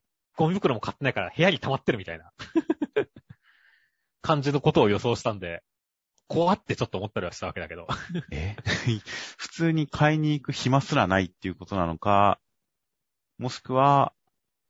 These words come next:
Speaker 2: なんか、ゴミ袋をお店でどこに売ってるかわかんないぐらい生活能力がないっていう話なのかと思いましたね。
Speaker 1: ああ、なるほどね。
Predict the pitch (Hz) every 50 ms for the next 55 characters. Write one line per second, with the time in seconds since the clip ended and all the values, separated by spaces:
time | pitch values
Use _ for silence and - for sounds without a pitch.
0 | _ _ _ _ _ - 123 113 - 98 85 76 - _ _ _ _ _ _ _
1 | _ - 104 104 107 117 123 120 123 - - 95 80 78 78 76 - - 92 95
2 | 98 - 101 92 85 82 107 - 107 85 71 69 - - 78 73 76 73 73 -
3 | 92 87 85 85 85 82 90 76 71 - - 95 82 - 78 - 98 87 78 71
4 | 71 - - 71 76 78 80 - - 73 69 76 73 - - 87 - - - -
5 | - 98 90 90 - - - - - - _ _ _ _ _ _ _ _ _ _
6 | _ - 120 120 123 127 123 120 113 110 101 101 104 107 113 104 98 120 107 107
7 | 107 117